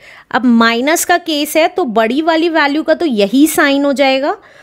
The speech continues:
और दूसरी वाली वैल्यू अपोजिट साइन की हो जाएगी, राइट। तो अब हम यहाँ क्या लिख देंगे, सेवन एक्स स्क्वायर as it is, माइनस ट्वेंटी वन एक्स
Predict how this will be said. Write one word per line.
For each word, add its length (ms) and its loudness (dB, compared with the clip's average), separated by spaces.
और 140 0
दूसरी 420 -2
वाली 240 0
वैल्यू 400 -4
अपोजिट 720 -2
साइन 300 -6
की 140 -12
हो 100 -8
जाएगी, 420 -14
राइट। 360 -2
तो 60 -4
अब 140 -2
हम 160 0
यहाँ 220 2
क्या 200 0
लिख 140 -4
देंगे, 260 -6
सेवन 440 -2
एक्स 240 -2
स्क्वायर 440 0
as 300 -6
it 120 -8
is, 280 -2
माइनस 560 -4
ट्वेंटी 520 -4
वन 200 0
एक्स 340 -4